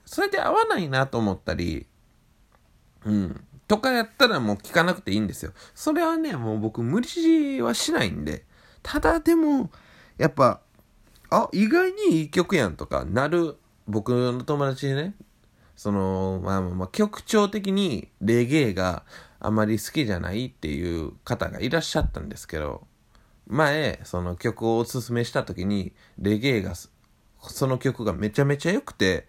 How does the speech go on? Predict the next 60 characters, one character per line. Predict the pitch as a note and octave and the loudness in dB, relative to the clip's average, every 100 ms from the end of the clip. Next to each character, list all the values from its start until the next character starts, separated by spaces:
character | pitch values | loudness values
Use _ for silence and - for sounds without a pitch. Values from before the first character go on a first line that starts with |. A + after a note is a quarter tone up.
| - _ _ _ _ - | -18 _ _ _ _ -4
「あ、 | G2 G2 - - | -2 -2 -6 -18
こ | - D3 | -2 0
れ | A#2+ | 2
い | G2 | 0
い | G2 | 0
曲 | C#3+ C#3+ | -2 0
や | A#2+ | 0
な」 | F#2 E2+ | 0 -4
っ | |
て、 | - - | -6 -10
「他 | A#2 D#3+ | -2 2
の | D3 A2+ | 2 2
も | F#2 | -4
聴 | - C#3+ | -2 -2
い | |
て | C3 | -2
み | C3 G2+ | -2 -2
る | F#2 | 0
わ」 | G2+ - | -2 -2
っ | - | -8
て | F#2+ | -4
な | F#2 A#2 | -2 -2
っ | |
て | - - | -2 -6
く | - E4+ | 0 0
れ | E4+ | 0
た | - | -4
人 | F#2+ - - D#3+ | -10 -14 -2 0
だ | A#2 | 0
っ | E2+ | -2
て | - | -4
い | F#2 | -2
る | F#2+ | -2
ん | F2+ D#2+ | -4 -4
で、 | F#2 - - - - - | -4 -6 -12 -20 -20 -20
そ | - C#4 D#4 | -4 0 2
う | |
い | C#4 | 2
う | C#4+ | -2
感 | - B3 A#3 | -2 -2 0
じ | G3+ G3 | -2 -2
で、 | B2+ F#2+ - | -2 -4 -8
あ | - F#2 | -6 -4
の、 | F2+ F#2 F#2 - - - | -2 -4 -6 -12 -20 -6
意 | - A3 | -2 2
外 | G4+ G4 | 2 2
に | F#4 F4+ | -2 -2
い | |
け | G4+ F#4+ | 0 0
た | C3+ | 0
り | D#2+ | -6
と | - | -8
か | G2 | -10
す | - C4+ | -2 0
る | C#4+ | 0
も | C4+ A3+ | 0 0
ん | G2+ | -2
な | E2+ | -4
ん | C#3+ | -4
で、 | F#2 E2+ | -2 -4